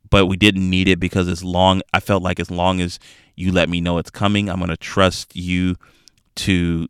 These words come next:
you know, deliver. Um, but yeah, it was, it was really cool. So, uh, a couple of things that they really,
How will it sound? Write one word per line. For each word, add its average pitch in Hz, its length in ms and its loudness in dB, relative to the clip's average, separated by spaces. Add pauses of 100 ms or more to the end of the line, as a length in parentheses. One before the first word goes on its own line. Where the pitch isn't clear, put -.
you 92 160 -4
know, 87 120 2
deliver. 98 540 2 (600)
Um, 92 640 2 (1080)
but 117 320 6
yeah, 143 300 2 (200)
it 131 100 6
was, 127 180 6
it - 120 2
was 123 160 4
really 131 200 4
cool. 113 360 2 (320)
So, 113 500 6 (340)
uh, 117 260 6
a - 40 -20
couple 208 260 4
of 123 80 2
things 110 260 2
that 98 160 0
they 98 140 2
really, 98 680 0